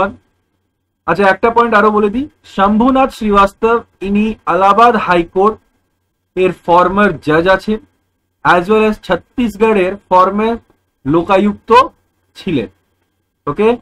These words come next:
মুভিং অন। In July twenty twenty-one, Tirath Singh Rawat resigned from the post of Chief Minister of which state? দেখো,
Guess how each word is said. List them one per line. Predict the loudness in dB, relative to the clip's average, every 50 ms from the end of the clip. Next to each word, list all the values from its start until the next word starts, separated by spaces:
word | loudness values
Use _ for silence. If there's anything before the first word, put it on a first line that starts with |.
| _ _ _ _ _ _ _ _ _ _ _ -6
মুভিং | -4 -4 -2 -2 -2 -4
অন। | -4 -6 -14 _ _ _ _ _ _ _ _ _ _ _ _ _ _ _ _ _ _ _ _ _ _ _ _ _ _ _ _ -6
In | -4 -2 0
July | 2 2 2 2 2 0
twenty | -2 0 0 0 -2 -2
twenty-one, | -2 -4 -2 -2 -4 0 0 0 0 0 -2 -8 _ -4
Tirath | -2 0 2 0 0 0 -6 -6
Singh | -4 -4 -2 0 4 4
Rawat | 4 4 4 2 0 -2 -6 _ _ _ _ _ _ -8
resigned | -6 -6 -4 0 0 0 2 2 0 -2 -2
from | -2 -4 -2 -2 -2
the | -4 -2 -2
post | 0 0 0 0 0 -4
of | -4 -4 _ -10
Chief | -8 -8 -6 -4 -4 -4
Minister | -4 -4 -8 -10 -8 _ -2 -2 -2 -2 -6 _ _ -2 -2
of | -2 -2 -4 -6
which | -6 -6 -6 -16 -10
state? | _ -4 -4 -4 -6 -8 _ _ _
দেখো, | -2 0 2